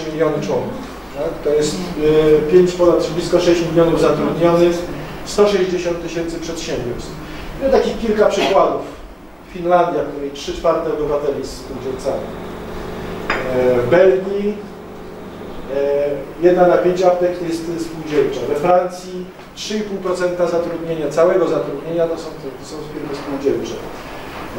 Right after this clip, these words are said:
Szesnaście milionów bankowcy, czy czł-, członków banków, e, e, spółdzielców, e, w bankach spółdzielczych w Niemczech.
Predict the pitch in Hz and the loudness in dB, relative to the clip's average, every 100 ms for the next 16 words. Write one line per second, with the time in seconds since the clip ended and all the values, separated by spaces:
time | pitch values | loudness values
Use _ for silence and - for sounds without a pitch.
0 | - - 170 185 185 190 180 180 180 175 | -6 -4 2 2 4 2 4 6 6 6
1 | 170 170 170 180 170 165 160 156 151 - | 2 0 2 0 0 -2 0 0 0 -2
2 | 175 165 139 - 180 175 156 160 160 156 | -2 0 -2 2 2 4 2 2 2 -2
3 | 156 156 151 151 151 147 151 147 143 - | -6 -6 -6 -6 -8 -6 -4 -4 -4 -6
4 | - 160 175 175 - - - - - - | -6 0 4 4 2 -2 -10 -14 -14 -16
5 | - - - - - - 131 131 131 123 | -16 -16 -16 -16 -16 -10 -6 -4 -2 0
6 | 156 156 151 147 143 143 151 147 143 - | 0 2 0 -2 -4 0 0 0 -4 -2
7 | 135 120 117 | -2 -2 -4